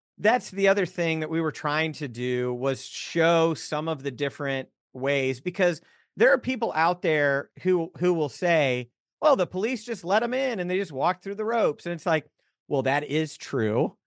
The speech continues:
And it's like, "Oh no, it was a riot and, uh, protesters were spraying cops with bear spray and, you know, hitting 'em with their own shields and flagpoles and, like, crutches." And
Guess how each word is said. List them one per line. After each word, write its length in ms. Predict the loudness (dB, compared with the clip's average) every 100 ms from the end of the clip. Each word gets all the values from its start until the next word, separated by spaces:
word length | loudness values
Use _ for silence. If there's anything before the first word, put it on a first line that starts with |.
| _ _ _
And 160 | 2 2
it's 120 | 2
like, 200 | 2 4
"Oh 200 | 2 4
no, 400 | 2 0 2 2
it 120 | 2
was 220 | 2 2 2
a 140 | 2
riot 500 | 4 4 4 0 -4
and, 380 | -4 -4 -4 -8 -4
uh, 380 | 0 0 0 -2 -2
protesters 560 | -2 0 -4 -4 -6
were 120 | -6
spraying 720 | -6 -2 4 6 6 2 -2 -8 _ _ _ 0
cops 340 | 4 4 2
with 160 | -4 0
bear 220 | 2 2
spray 720 | 0 -2 2 4 4 2 -2 -4
and, 380 | -4 -2 -4 -8 _ _
you 100 | 0
know, 260 | 2 0 -4 0
hitting 300 | 2 4 2
'em 100 | 0
with 160 | -2
their 160 | 0 0
own 180 | 0 -4
shields 680 | -4 0 2 4 2 0 -4
and 160 | -8
flagpoles 880 | -2 2 2 0 -6 -4 -2 -2 -4
and, 160 | -4 -2
like, 300 | -2 -4 -8 _
crutches." 640 | -2 0 2 0 0 0 -2
And 140 | -6